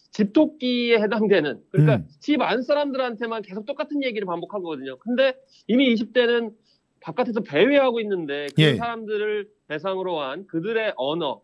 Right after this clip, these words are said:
Speaker 1: 그들의 마음을 헤아리는 그런 어떤 소통 창구들이 없다 보니까 그게
Speaker 2: 예.
Speaker 1: 가중돼서 이번에 결집해가지고
Speaker 2: 예.
Speaker 1: 자신들의 어떤 의사를 표현한 게 아닌가 이런 생각이 들고요.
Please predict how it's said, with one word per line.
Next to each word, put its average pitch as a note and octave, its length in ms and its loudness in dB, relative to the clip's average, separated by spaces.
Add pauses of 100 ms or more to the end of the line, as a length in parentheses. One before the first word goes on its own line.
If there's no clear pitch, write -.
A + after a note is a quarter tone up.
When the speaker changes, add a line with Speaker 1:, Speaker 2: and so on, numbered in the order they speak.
Speaker 1:
그들의 F#3 460 -4
마음을 E3 560 -6
헤아리는 G3+ 600 -4 (380)
그런 E3 260 -4
어떤 D3+ 260 -6
소통 G3+ 300 -4
창구들이 G#3 760 -2 (240)
없다 E3 320 2
보니까 D3+ 460 0
그게 D#3 220 4
Speaker 2:
예. B2+ 80 6
Speaker 1:
가중돼서 F3+ 800 2
이번에 F3+ 380 -4 (380)
결집해가지고 F#3+ 1080 0 (140)
Speaker 2:
예. C3 40 6
Speaker 1:
자신들의 D3+ 340 0
어떤 D#3+ 200 -6
의사를 D#3 380 -2
표현한 A3 380 -2
게 F#3 80 0
아닌가 D3 500 0
이런 D#3 240 -8
생각이 D#3 280 -8
들고요. D3 440 -2